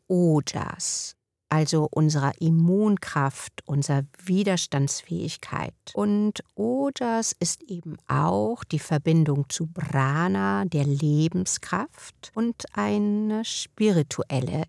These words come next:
Idee. Rasayana möchte also alle Doshas und das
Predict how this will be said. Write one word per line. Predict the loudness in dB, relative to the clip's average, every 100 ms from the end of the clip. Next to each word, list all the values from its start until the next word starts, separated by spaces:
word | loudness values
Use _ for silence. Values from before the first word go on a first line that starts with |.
| -4
Idee. | -6 -2 -6 -6 _ _ _ _ _ _ _ _ _
Rasayana | -6 -2 0 0 2 2 2 2 2
möchte | 2 0 -2 -2
also | -2 -2 0
alle | 2 2
Doshas | 0 0 0 0 -2 -2 -2 -4 -6 -10 -12 -4
und | 0 2 0 -2 -6 -8
das | -8